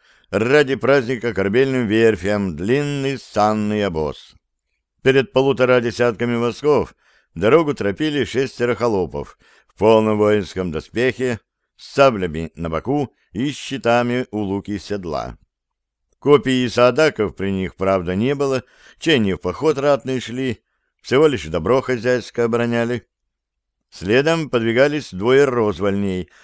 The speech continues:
а за ними, запряженный шестеркой цугом, медленно тащился похожий на большую коробку вазок, сшитый из плотно пригнанных одна к другой досок.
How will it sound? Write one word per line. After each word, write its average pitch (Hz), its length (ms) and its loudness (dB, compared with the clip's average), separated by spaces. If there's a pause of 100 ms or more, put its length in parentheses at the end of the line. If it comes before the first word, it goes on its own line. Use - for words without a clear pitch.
(140)
а 101 300 0
за 104 180 0
ними, 127 240 0
запряженный 107 720 0
шестеркой 95 580 -2
цугом, 127 520 -2 (360)
медленно 131 720 0
тащился 113 540 -4
похожий 113 480 -2
на 107 80 -2
большую 104 340 -2
коробку 101 480 -2
вазок, 95 560 -2 (340)
сшитый 104 560 -4
из 90 80 -8
плотно 110 380 -2
пригнанных 110 560 -2
одна 101 300 -2
к 92 60 -6
другой 104 340 0
досок. 92 540 -4